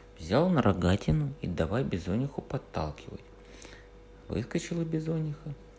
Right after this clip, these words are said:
и убежала прочь, а юноша вернулся домой. Весной родились у всех бизоних дочь, детёныш. Родили-, родился и бизонёнок, и у той, что спаслась с болота. Очень хотелось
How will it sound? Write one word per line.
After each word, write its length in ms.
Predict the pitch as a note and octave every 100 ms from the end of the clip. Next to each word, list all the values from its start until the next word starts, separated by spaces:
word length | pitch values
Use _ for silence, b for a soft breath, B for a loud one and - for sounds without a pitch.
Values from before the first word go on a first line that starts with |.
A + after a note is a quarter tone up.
| - - -
и 120 | G#3+
убежала 460 | C3 F2 G2+ A#2+ A2
прочь, 420 | - E2 D#2 - - - - -
а 120 | -
юноша 360 | G#3 C4 - F2
вернулся 400 | F2 C#2+ - F#2+
домой. 380 | E2 E2 D#2+ E2 - - - B B B B B -
Весной 460 | F#2+ F#2 D#3 G3+ A#3 - -
родились 480 | - F2+ B2 G3 G#3+
у 60 | -
всех 240 | - D#3+
бизоних 440 | G#2+ - C3 D3 E2
дочь, 300 | E2 D#2+ - - - - B B -
детёныш. 560 | G#2 G2+ E2+ D#2+ - - - - B B B B -
Родили-, 580 | F#2 G2+ A#2+ G3+ A#3 - G2+
родился 500 | G#2 B2+ G#3+ A3+ -
и 60 |
бизонёнок, 580 | D3+ D3+ A2 F2+ F#2+ F#2+ - -
и 80 | -
у 120 | G#3
той, 200 | - F#2+
что 180 | F#2+ -
спаслась 540 | - - - - A#2+
с 20 | A2
болота. 500 | F#2 F2 E2 - - - - - - B B B B
Очень 300 | - A#3+ -
хотелось 500 | - G2+ C#3 D3+ C3+